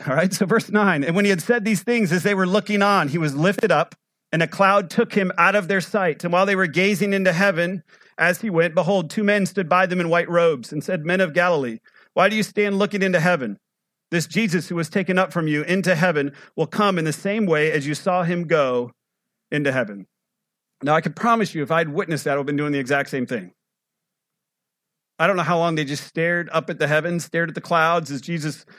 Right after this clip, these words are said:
leaving. But, I mean, it's just, it's probably long enough where eventually two angels appear and said, "Guys,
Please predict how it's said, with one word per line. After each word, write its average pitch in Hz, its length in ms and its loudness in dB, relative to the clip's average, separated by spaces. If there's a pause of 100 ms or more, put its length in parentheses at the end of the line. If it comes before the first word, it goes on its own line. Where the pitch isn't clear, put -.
(160)
leaving. 165 640 -2 (460)
But, 175 180 2 (180)
I 165 40 0
mean, 175 160 2
it's 175 160 -2
just, 185 240 -2
it's - 180 -6 (1600)
probably 247 240 4
long 180 180 4
enough 180 220 2
where 165 80 0
eventually 175 340 -2
two 175 160 -4
angels 165 240 -2
appear 160 220 -2
and 156 100 -2
said, 147 140 -2
"Guys, 160 340 0